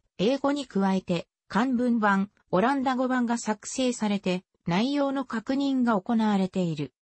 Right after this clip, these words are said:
会話による交渉はオランダ語が中心となり、親書受け渡しの儀式にはポートマンのみが参列しているが、文書による交渉では、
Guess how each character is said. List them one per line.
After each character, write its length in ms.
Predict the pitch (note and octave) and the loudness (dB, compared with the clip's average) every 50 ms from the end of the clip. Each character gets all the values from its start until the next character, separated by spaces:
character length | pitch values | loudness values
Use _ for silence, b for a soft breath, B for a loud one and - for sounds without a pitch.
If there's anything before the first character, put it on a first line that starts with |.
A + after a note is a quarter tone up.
| _ _ _ _ - | _ _ _ _ -4
会 260 | - A3 B3+ D4+ D4 | 0 0 2 2 2
話 140 | C#4 C#4 C#4+ | 2 0 0
に 140 | D4 C#4+ C4+ | 0 0 0
よ 120 | C#4 C4+ | 0 0
る 120 | B3+ B3+ - | 0 -2 -2
交 180 | - A#3+ B3 | -2 0 0
渉 240 | B3+ - B3 A#3 A3 | 0 0 0 0 2
は 200 | G#3+ G#3 F#3+ D#3 | 2 2 2 2
オ 80 | D#3 D#3+ | 2 2
ラ 140 | F3 G3 B3+ | 2 0 0
ン 100 | C4+ B3+ | 0 0
ダ 160 | B3+ B3+ A#3+ | 0 0 0
語 120 | A3+ A3+ | 0 0
が 160 | G#3 A3+ G#3+ | 2 0 0
中 260 | G#3 - - G#3+ A#3+ B3+ | -2 -2 -2 -2 -2 -2
心 280 | - - C4+ B3+ B3 | -2 -4 -2 -2 -2
と 120 | - G#3+ G#3 | 0 0 0
な 120 | G#3 G3+ | 2 2
り、 220 | F3 D#3 E3 - _ _ _ _ | 0 0 -2 -4 _ _ _ _
親 320 | _ - - A#3 C4 D4+ D#4+ | _ -6 -2 -2 0 0 -2
書 220 | - - D#4 D4+ | -2 -2 -2 0
受 200 | D4 D4 - D4 | -2 0 0 0
け 40 | C#4 | 2
渡 280 | A#3+ G#3 - - G#3+ G#3+ | 2 2 0 -2 -4 -2
し 120 | - G#3 | 0 0
の 120 | G3 F#3 | 0 0
儀 180 | E3+ - G#3+ A3+ | 0 -2 -2 -2
式 280 | - - - - C4+ A#3+ | -2 -4 -4 -2 0 2
に 140 | G#3 F#3+ | 2 2
は 140 | E3+ D#3 D#3 | 2 0 -2
ポ 140 | - - C#4+ | -2 -2 -2
ー 80 | E4 - | -2 -2
ト 120 | - A#3 | 0 2
マ 160 | G3+ G3+ G3 | 2 4 4
ン 120 | F#3+ F#3+ F#3+ | 4 4 4
の 100 | F#3+ F3+ | 2 2
み 100 | G3+ F3+ | 2 0
が 140 | E3+ E3 | 0 -2
参 400 | D#3+ - - G3+ G3+ G3 G3 F3+ | -4 -4 -2 0 0 2 2 0
列 220 | F3 G3+ G3+ F#3+ - | 0 0 -2 -2 -4
し 60 | - | -4
て 220 | - E3+ E3+ F3 B B B _ | -2 -2 -2 -2 B B B _
い 100 | - D#3+ | -4 -2
る 120 | F#3+ C4+ B3+ | 0 2 2
が、 220 | A3 F#3+ F#3 F#3+ - _ _ _ _ | 4 4 2 2 -2 _ _ _ _
文 200 | - G3 B3+ C#4 | 0 0 0 0
書 200 | - - D4 C#4 | -2 -2 0 2
に 160 | A#3+ G3+ G3+ | 2 4 4
よ 140 | F#3+ F#3 F3+ | 4 4 2
る 100 | F3+ F3+ | 2 0
交 240 | - - F3+ G3+ A3 | 0 0 2 2 2
渉 260 | G#3+ - A#3 G#3+ G#3+ | 0 0 0 0 0
で 120 | G3 G3 F#3+ | 0 0 2
は、 220 | D#3+ D#3 D#3+ - | 2 0 -2 -4